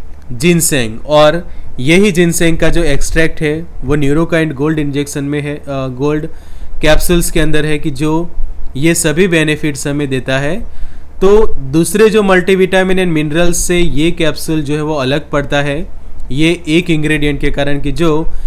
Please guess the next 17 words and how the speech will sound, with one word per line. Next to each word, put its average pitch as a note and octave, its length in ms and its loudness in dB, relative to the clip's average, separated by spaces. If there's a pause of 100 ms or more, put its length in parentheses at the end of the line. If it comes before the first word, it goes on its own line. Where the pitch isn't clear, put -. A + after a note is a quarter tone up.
(320)
ये E3+ 240 0
extra D#3 400 0
benefits E3 540 0
आपको D3+ 300 -2
देता C#3+ 300 0
है D3+ 320 0 (540)
जिनसेंग D#3+ 560 0
के C3+ 120 -2
कारण। B2+ 300 -4
तो C#3 100 -4
ये D#3+ 180 0
खास E3+ 640 0
important D#3 480 0
point D3 260 -2
है D3 60 -2
आपके C3 260 -4
लिए D#3+ 360 -2